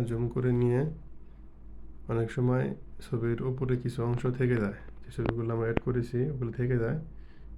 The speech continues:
সেগুলো এইভাবে মুছে ফেলবেন। মুছে ফেলার পর আপনি দেখবেন আপনার ছবিটা কমপ্লিট হয়ে গেছে। কেউ বুঝতেই পারবে না যে এই ছবির ভিতরে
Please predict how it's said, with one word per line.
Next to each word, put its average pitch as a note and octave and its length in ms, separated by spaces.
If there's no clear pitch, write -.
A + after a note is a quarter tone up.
সেগুলো B2 540
এইভাবে B2 420
মুছে B2 240
ফেলবেন। B2+ 360
মুছে A#2+ 160
ফেলার B2 240
পর B2+ 260
আপনি C3 300
দেখবেন A#2+ 440
আপনার B2 260
ছবিটা A#2+ 360
কমপ্লিট B2 420
হয়ে C3 160
গেছে। C3 260
কেউ A#2 180
বুঝতেই B2+ 360
পারবে C3 320
না D#3 140
যে A2+ 200
এই A2+ 180
ছবির A#2+ 460
ভিতরে C#3 340